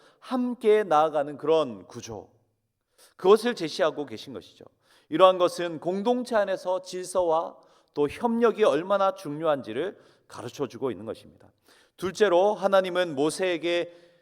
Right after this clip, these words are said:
어, 백성에게 전해야 할 메시지도 상세하게 가르쳐 주셨습니다. "내가 너희를 돌보아 너희 애굽에서 당한 일을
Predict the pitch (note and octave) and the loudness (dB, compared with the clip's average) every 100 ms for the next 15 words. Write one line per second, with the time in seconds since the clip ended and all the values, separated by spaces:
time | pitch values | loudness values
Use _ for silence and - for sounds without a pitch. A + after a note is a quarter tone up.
0 | _ _ F#2 G2 G2 - D#3 - B3+ B3 | _ _ -8 -6 -8 -8 -8 2 2 4
1 | A3+ A3+ A3+ D#3 D3+ D#3+ D#3 D3+ D3 E3+ | 2 0 0 -6 -2 0 4 4 4 2
2 | A#3 A3+ C3+ C3+ G#3 D#3 B2+ - - - | 2 2 -4 -2 -2 -4 -4 -6 -6 -18
3 | _ _ _ E3 F3 D#3 G#2+ F#2 A2 G#2 | _ _ _ -16 -16 -10 -10 -10 -12 -12
4 | G2+ A#2+ G2 F#2+ A2 F#2 E2 D#2 _ _ | -16 -16 -18 -18 -20 -20 -20 _ _ _
5 | _ _ _ _ _ C3+ D3 D#3 D3 C3 | _ _ _ _ _ 4 8 10 8 6
6 | B2 B2 C#3 C#3 C#3+ C#3 C3+ A#2 A#2 A2+ | 0 2 2 4 0 0 -2 0 2 4
7 | A2+ G2 - - _ A2+ C3 C3 B2 G#2 | 2 -2 -8 -20 _ -2 0 -2 -4 -8
8 | - C#3 D#3 F3 D#3+ - D3 D3+ B2+ A2 | -4 0 0 2 2 2 -2 -2 -6 -2
9 | B2+ B2+ A2 B2+ A#2+ | -2 -2 -4 -4 -6